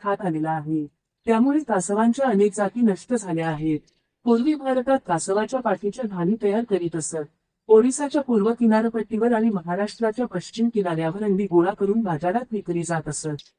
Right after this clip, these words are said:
मात्र आता वन्यजीव संरक्षक कायद्यानुसार कासवे पकडणे,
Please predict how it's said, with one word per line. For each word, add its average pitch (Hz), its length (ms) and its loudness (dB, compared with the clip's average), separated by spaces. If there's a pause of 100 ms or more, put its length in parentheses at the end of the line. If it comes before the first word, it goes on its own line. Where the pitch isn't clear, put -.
(560)
मात्र 208 340 4
आता 277 300 4
वन्यजीव 196 420 2
संरक्षक 214 640 0
कायद्यानुसार 190 640 0
कासवे 185 420 -2
पकडणे, 160 480 -2